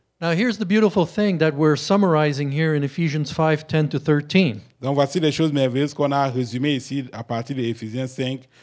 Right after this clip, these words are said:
Speaker 2: versets dix à treize.
Speaker 1: When you as a believer begin to walk in the new nature th-, of light that you have,
Speaker 2: Donc, toi, en tant que croyant, quand tu commences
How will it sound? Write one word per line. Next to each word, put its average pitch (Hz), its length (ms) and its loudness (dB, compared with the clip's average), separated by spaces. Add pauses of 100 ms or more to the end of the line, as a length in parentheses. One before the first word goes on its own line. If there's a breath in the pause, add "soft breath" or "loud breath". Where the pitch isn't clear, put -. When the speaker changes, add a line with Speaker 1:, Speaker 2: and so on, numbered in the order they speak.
(140 soft breath)
Speaker 2:
versets 120 320 -4
dix 117 220 -8
à 107 100 -2
treize. 95 500 -8
Speaker 1:
When 214 240 4
you 233 240 4
as 254 220 2
a 247 40 0
believer 214 760 0
begin 151 520 2
to 175 120 0
walk 214 500 4
in 170 220 4
the 147 120 0
new 220 280 6
nature 214 480 2
th-, 190 120 -6
of 147 240 -4
light 208 320 2
that 151 200 -4
you 156 220 -2
have, 160 440 0 (180)
Speaker 2:
Donc, 135 300 -4
toi, 180 220 4
en 156 120 2
tant 160 140 0
que 156 80 0
croyant, 147 380 0
quand 160 160 0
tu 156 100 -8
commences 147 500 -4